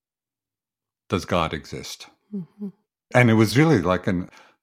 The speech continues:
Speaker 1: overarching, consuming question. It's just all I was thinking about for that short period of time.
Speaker 2: Mm-hmm.
Speaker 1: Unfortunately, I can't remember <laughs> how I resolved it.
Speaker 2: Yeah, what did you decide? <laughs>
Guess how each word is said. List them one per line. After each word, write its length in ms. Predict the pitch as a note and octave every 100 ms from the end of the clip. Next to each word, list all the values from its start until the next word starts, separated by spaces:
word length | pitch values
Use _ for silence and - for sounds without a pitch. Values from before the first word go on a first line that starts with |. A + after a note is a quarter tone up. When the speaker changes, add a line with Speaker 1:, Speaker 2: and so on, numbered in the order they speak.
| -
Speaker 1:
overarching, 920 | D#3+ E3 D3+ - G#2 B2 - G2+ D2+
consuming 800 | A2 F#2 - - D#3+ D#3+ B2+ G2
question. 360 | - F#2+ G2
It's 180 | E2 -
just 220 | - - -
all 320 | A2+ B2+ B2
I 60 |
was 180 | F#2 F2
thinking 340 | - C3 A#2+ E2
about 340 | D#2 D#2+ - - - _
for 200 | - F#2+
that 260 | G#2 A2 -
short 380 | - A2+ G#2+ -
period 420 | - F#2 F2+ E2+
of 160 | D2
time. 580 | - - G#2+ F#2+ D2 D2 _ _
Speaker 2:
Mm-hmm. 360 | G3+ D#3+ F#3+ F#3 - _ _ _ _ _ _ _ _
Speaker 1:
Unfortunately, 600 | D3+ D#3 - F#3 F3+ A2
I 40 | G#2
can't 300 | - C3 B2+
remember 560 | A2 A2 A2 G#2+ -
<laughs> 400 | - - C#3+ -
how 220 | C#3 C3
I 60 | C3
resolved 640 | A#2+ G2+ A#2+ - D3+ A#2+ -
it. 260 | F#2+ E2+ - -
Speaker 2:
Yeah, 240 | D4 C4+
what 240 | G#3 G#3 A#3+
did 180 | B3+ A3
you 140 | B3+
decide? 1120 | A3+ B3 - C4+ D4 B3+ - D#3 B3+ B3+
<laughs> 0 | D4+